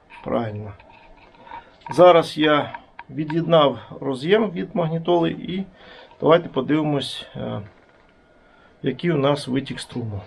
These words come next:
Приєднав токовий клещ юніт і бачимо нуль нуль чотири, нуль нуль три, нуль нуль п'ять там скаче так трошки. Витік струму у нас у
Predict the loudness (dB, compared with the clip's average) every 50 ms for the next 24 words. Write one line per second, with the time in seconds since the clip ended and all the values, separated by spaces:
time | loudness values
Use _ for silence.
0 | -16 -20 -20 -20 -8 -2 2 2 2 2 2 2 2 2 0 0 -8 -14 -16 _
1 | -20 -20 -20 -20 _ _ _ _ _ -20 _ _ _ _ _ _ 2 2 2 2
2 | 2 0 0 0 -2 0 0 0 0 0 -2 -2 0 2 4 6 6 4 4 -2
3 | -12 -18 -20 _ _ _ _ _ -6 -2 -2 0 2 6 6 4 4 2 -2 -4
4 | -4 -4 -4 -6 -10 -18 _ _ -2 0 2 2 4 2 2 0 -2 -4 -6 -4
5 | 2 4 4 6 6 4 4 4 2 2 2 2 0 0 -2 -2 -2 2 4 4
6 | 4 4 2 0 -2 2 2 4 4 4 2 0 -2 -4 -2 0 0 0 0 -2
7 | -6 -8 -8 -8 -10 -6 -4 -2 -2 -2 -6 -12 -16 -20 _ _ -20 -20 -20 _
8 | _ -14 -12 -12 -12 -12 _ -20 -20 _ _ _ 4 4 4 4 4 -4 -8 -4
9 | 0 4 4 4 8 8 8 8 8 6 4 4 2 0 -8 -16 -20 -20 _ _
10 | _ _ _ _ _ _ -16 -16 -16 -20 -14 _ -2 0 0 0